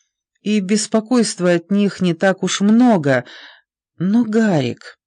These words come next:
ведь я же от дочек, наверное, знаю, что у них почти у всех отдельные квартиры, у многих свои собственные комнаты.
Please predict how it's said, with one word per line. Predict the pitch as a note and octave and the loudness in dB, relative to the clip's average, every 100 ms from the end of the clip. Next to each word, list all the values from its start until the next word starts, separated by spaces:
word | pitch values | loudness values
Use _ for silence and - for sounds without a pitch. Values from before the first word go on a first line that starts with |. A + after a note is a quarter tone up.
| _ _ _ _ _ _ _ _ | _ _ _ _ _ _ _ _
ведь | D3+ D#3+ F3 - | -8 -6 -6 -6
я | F#3 A#3+ | -2 0
же | G#3+ F#3+ E3+ | 0 0 -2
от | - F3 D3+ D3 | -2 -6 -6 -4
дочек, | A3+ B3+ - - A#2 - _ - _ | -2 -2 -2 -6 -6 -12 _ -20 _
наверное, | G3 A3+ G#3+ F3 B2+ B2 B2 | -2 0 2 0 0 -4 -6
знаю, | A#2+ B2 B2 A2 G2+ - _ _ _ _ - - | -6 -6 -6 -8 -12 -18 _ _ _ _ -20 -16
что | - F3 | -8 -4
у | F3+ | -2
них | A3+ - | -2 -4
почти | F3 - - B3+ | -6 -6 -4 -4
у | |
всех | C4+ - - B2+ - - _ _ _ _ | -4 -6 -4 -6 -8 -20 _ _ _ _
отдельные | - C3 C3+ F3 B3 C4+ C4+ C#4 | -10 -10 -4 0 2 2 2 2
квартиры, | C#4 C4 C4 C4+ - D#3+ A#2+ A#2 - _ - - | 0 -2 -2 -4 -4 -4 -4 -6 -14 _ -20 -4
у | E3 | 0
многих | D#3 E3+ A#3+ G3 D3 - - | 2 2 2 0 -4 -10 -18
свои | - - C#3 E3+ | -8 -2 0 0
собственные | G#3+ - A#3+ A3 - A#3 A3+ A3+ | -2 0 0 -2 -4 0 2 0
комнаты. | A3 C4+ G#3 C3+ B2 B2+ A#2+ | 0 0 2 0 -4 -8 -10